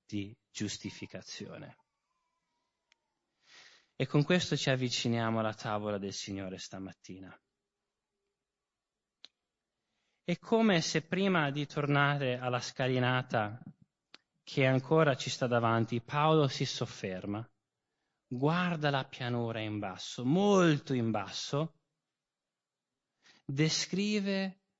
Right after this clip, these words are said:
tutto quello che vede della storia. Si focalizza su due persone e poi guarda oltre le due persone a due cimiteri.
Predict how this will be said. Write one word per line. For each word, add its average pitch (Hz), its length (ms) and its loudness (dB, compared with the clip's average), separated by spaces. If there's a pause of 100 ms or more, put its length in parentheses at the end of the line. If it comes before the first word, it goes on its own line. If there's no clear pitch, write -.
(320)
tutto - 460 -2
quello 170 260 -2
che 151 220 -4
vede 135 480 -2
della 120 240 -4
storia. 90 680 -10 (720)
Si - 200 0
focalizza 190 640 -2
su - 180 -8
due 160 180 -6
persone 123 680 -10
e 156 80 -6
poi 233 220 0
guarda 180 380 0
oltre 190 280 -2
le 165 60 -2
due 160 120 0
persone 190 720 -4 (300)
a 123 120 -8
due 139 300 -2
cimiteri. 92 880 -8